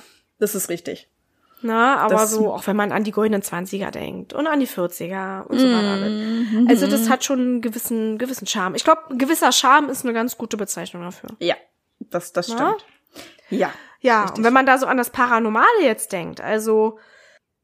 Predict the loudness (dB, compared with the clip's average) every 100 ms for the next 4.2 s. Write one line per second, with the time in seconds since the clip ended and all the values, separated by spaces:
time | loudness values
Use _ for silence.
0 | _ _ _ 2 4 4 0 -8 -6 -4
1 | 0 0 0 -4 0 -2 -2 -4 -4 -6
2 | -6 -6 -2 -2 0 -2 -2 -4 -6 -6
3 | -6 -6 -6 -14 _ _ -4 -2 -2 0
4 | 0